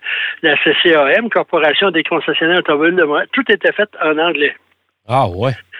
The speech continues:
Speaker 1: Par habitude, probablement. <laughs> Puis, il y avait une association canadienne qui s'appelait la fada, <laughs> Federal Automobile Dealer Association. Puis eux autres, à chaque année,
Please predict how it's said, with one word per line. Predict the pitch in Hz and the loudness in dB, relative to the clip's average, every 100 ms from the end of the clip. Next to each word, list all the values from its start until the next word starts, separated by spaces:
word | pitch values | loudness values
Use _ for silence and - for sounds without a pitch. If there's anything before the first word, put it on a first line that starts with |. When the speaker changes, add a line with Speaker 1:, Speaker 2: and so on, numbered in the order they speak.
| - - - | -18 -20 -4
Speaker 1:
Par | 180 175 | 2 4
habitude, | 185 170 165 170 208 - | 4 4 2 2 2 2
probablement. | 185 180 170 156 151 196 - - - | 2 4 4 2 0 -2 -4 -18 -12
<laughs> | - - | -10 -2
Puis, | - - 214 - - - | 0 2 0 0 -6 0
il | 190 | 2
y | |
avait | 175 233 | 4 4
une | |
association | 208 226 185 208 165 277 | 2 2 2 2 2 2
canadienne | 233 180 147 156 240 | 2 2 2 2 0
qui | - | 0
s'appelait | 165 196 | 0 2
la | 180 143 | 2 2
fada, | - 175 139 190 - | 2 0 0 -2 0
<laughs> | 302 - - - - - - | -4 -4 -6 -4 -4 -2 2
Federal | 196 196 214 - - | 4 4 2 0 -4
Automobile | 202 185 180 185 202 | 0 2 4 4 2
Dealer | 185 170 190 196 170 | 4 4 4 4 2
Association. | 151 170 - 160 143 247 226 - | 0 -4 0 2 2 2 -2 -6
Puis | - 190 | 0 2
eux | 165 240 | 4 2
autres, | 254 | 2
à | 175 | 0
chaque | 254 233 | 2 2
année, | 180 175 247 | 2 2 0